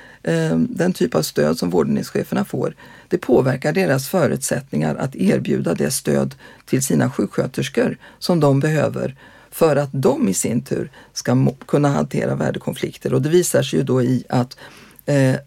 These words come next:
de, eh, sj-, sjuksköterskorna där man upplever detta stöd har en bättre egen hälsa, mindre utbrändhet, bättre, eh, arbetstillfredsställelse och en lägre intention att lämna yrket. Men man har också en högre teameffektivitet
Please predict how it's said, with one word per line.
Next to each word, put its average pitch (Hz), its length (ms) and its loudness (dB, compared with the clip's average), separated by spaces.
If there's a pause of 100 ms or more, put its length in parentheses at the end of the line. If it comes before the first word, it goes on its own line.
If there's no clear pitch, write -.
(260)
de, 131 360 4
eh, - 160 -8
sj-, - 300 -10
sjuksköterskorna 135 580 2
där 135 100 0
man 135 240 2
upplever 143 640 0
detta 151 260 -2
stöd - 360 -2
har 139 240 0 (220)
en 131 180 2
bättre 175 380 0
egen 156 360 2
hälsa, 156 520 -2
mindre 143 340 2
utbrändhet, - 540 -2
bättre, 151 460 -4 (460)
eh, 143 280 0 (160)
arbetstillfredsställelse - 1000 0
och 147 160 -2
en 143 240 2
lägre 139 480 2
intention 147 520 -2
att 147 120 -4
lämna 143 300 -2
yrket. 202 380 -4 (500)
Men 180 540 2 (180)
man 185 180 2
har 175 120 2
också 135 240 0
en 160 80 2
högre 139 560 2
teameffektivitet - 1200 -4